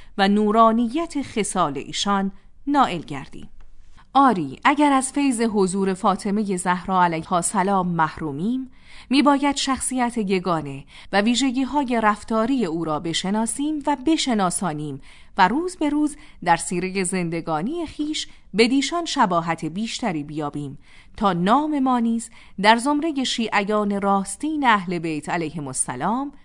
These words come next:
ثبت و ضبط گردد. خداوند را شاکریم که ملت مسلمان ما را مشمول عنایات خاص خویش ساخت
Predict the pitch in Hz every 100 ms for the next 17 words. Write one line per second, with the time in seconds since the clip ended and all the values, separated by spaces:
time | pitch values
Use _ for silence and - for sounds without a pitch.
0 | - - 226 170 - 147 165 269 269 -
1 | 135 - 113 - - - - - - -
2 | 254 233 240 247 220 214 196 220 202 214
3 | 175 156 - 226 240 247 240 220 190 -
4 | 185 170 156 151 151 151 143 - - -
5 | - 208 202 214 214 202 196 190 170 165
6 | 185 185 185 - 320 294 240 214 226 214
7 | - - 214 226 226